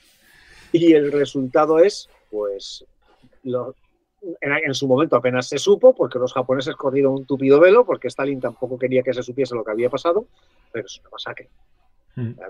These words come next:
Speaker 1: Cuando estuve viendo los datos, eh, los japoneses, claro, no tenían la potencia de fuego, ni en ese momento su potencia de fuego era,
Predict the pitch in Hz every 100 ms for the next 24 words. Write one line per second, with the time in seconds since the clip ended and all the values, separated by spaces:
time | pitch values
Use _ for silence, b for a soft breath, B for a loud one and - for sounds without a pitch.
0 | - 107 - 104 101 - 120 113 123 123
1 | 120 110 131 127 147 - _ _ _ _
2 | - 131 127 123 123 120 113 110 113 117
3 | 104 107 117 127 - 156 165 123 123 123
4 | 127 123 117 117 123 127 120 117 131 135
5 | 151 - _ 131 135 127 123 _ _ _
6 | - 131 147 160 151 160 170 202 180 127
7 | 127 127 135 127 135 151 165